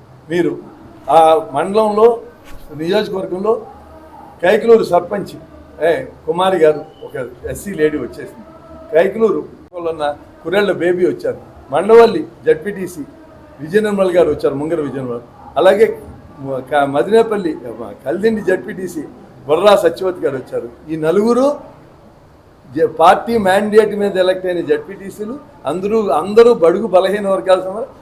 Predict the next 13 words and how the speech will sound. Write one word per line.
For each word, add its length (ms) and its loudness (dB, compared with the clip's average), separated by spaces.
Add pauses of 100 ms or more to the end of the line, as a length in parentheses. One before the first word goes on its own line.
(120)
అందరూ 360 2
మహిళలు. 440 0 (600)
ఒకసారి 420 2
ఎందుకు 260 -2
జరుగుతుంది 460 4
అంటే 180 0
రాబోయే 460 2
రోజుల్లో 560 2 (320)
అందరూ 420 6
వచ్చేయచ్చు. 420 -2
నేను 180 0
ఎవరినైనా 580 0
సరే 360 -2